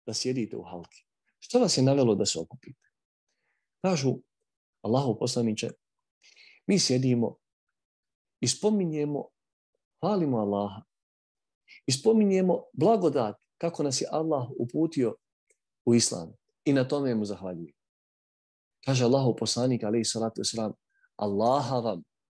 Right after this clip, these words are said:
jel vas ništa drugo nije okupilo osim to?" Da niste imali neki posao možda, da vam nije bilo dosadno pa se okupili da sjedite,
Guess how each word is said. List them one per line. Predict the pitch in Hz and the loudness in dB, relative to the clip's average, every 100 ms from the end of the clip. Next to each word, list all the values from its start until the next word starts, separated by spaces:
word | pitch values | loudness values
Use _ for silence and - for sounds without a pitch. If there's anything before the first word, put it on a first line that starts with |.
| _ _ _ - _ | _ _ _ -20 _
jel | 123 147 | -4 -2
vas | 151 131 - | -2 -4 -4
ništa | 160 175 - 117 | -4 -4 -6 -8
drugo | 107 156 180 147 135 - | -6 -6 -4 -4 -6 -8
nije | - 143 175 127 | -8 -4 -4 -4
okupilo | - 175 151 143 131 123 - | -2 -2 -4 -6 -6 -4 -2
osim | 139 135 117 | -2 -2 -2
to?" | 113 90 - _ _ _ _ _ _ _ | -4 -6 -10 _ _ _ _ _ _ _
Da | 85 82 | -16 -8
niste | 98 117 113 104 | -4 -2 -2 -4
imali | 104 95 | -4 -6
neki | 90 - - | -8 -12 -2
posao | 185 180 165 151 | 0 2 2 2
možda, | 156 147 - - _ _ - - | 0 -4 -6 -10 _ _ -20 -4
da | 110 | 2
vam | 110 | 4
nije | 117 | 4
bilo | 107 113 104 | 4 4 4
dosadno | 139 170 151 139 | 4 4 2 0
pa | 120 117 | -2 -6
se | 104 | -4
okupili | 131 - 113 95 | -4 -4 -12 -10
da | 98 | -10
sjedite, | - 160 175 160 139 | -4 -2 -2 -6 -10